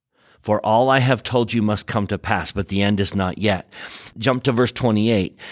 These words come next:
"They shall hear of wars and rumors of wars." Verse twenty-nine, "I speak for mine elect's sake, for nation shall rise against nation, and kingdom against kingdom."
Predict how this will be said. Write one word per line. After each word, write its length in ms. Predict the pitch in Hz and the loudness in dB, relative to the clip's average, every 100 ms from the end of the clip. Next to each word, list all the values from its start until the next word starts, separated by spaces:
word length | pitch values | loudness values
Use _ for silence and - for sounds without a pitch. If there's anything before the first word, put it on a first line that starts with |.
| - | -8
"They 220 | 101 117 | 0 2
shall 300 | 123 - 120 | 2 2 2
hear 320 | 113 131 120 | 2 2 2
of 240 | 82 104 98 | 2 0 0
wars 500 | 101 113 127 131 113 | 2 4 4 4 2
and 260 | 113 107 | 2 4
rumors 380 | 110 120 104 95 | 4 4 2 0
of 140 | 101 90 | -4 -4
wars." 280 | 95 85 | -2 -2
Verse 220 | 80 110 - | -2 -2 -2
twenty-nine, 580 | - 117 113 117 104 | -4 -2 0 2 2
"I 100 | 98 | 0
speak 440 | 98 - 139 147 143 | -2 -4 0 0 -2
for 180 | - 127 | -4 -4
mine 300 | 120 117 113 - - | -2 -2 -4 -6 -2
elect's 380 | 110 123 - - | 2 2 0 -4
sake, 420 | 131 120 127 - - - - - | 0 2 0 -4 -16 -18 -18 -16
for 220 | - 113 | -2 2
nation 640 | 107 107 131 143 - 160 160 | 2 2 2 2 2 2 2
shall 420 | - 131 107 107 | 0 2 2 2
rise 540 | 101 110 123 135 131 | 2 2 4 4 2
against 580 | 127 113 101 113 101 - | -2 -4 0 0 0 -2
nation, 720 | 110 117 113 - 104 90 85 - - - - - | 0 2 2 0 -2 -2 -4 -10 -20 -20 -20 -12
and 320 | - 98 98 | -2 0 0
kingdom 720 | - - 143 123 101 92 87 78 _ _ _ _ _ | -4 0 2 4 2 0 -2 -8 _ _ _ _ _
against 600 | 104 90 101 98 - - | -6 -2 0 -2 -4 -8
kingdom." 500 | - 95 82 76 - | -2 -2 -2 -8 -14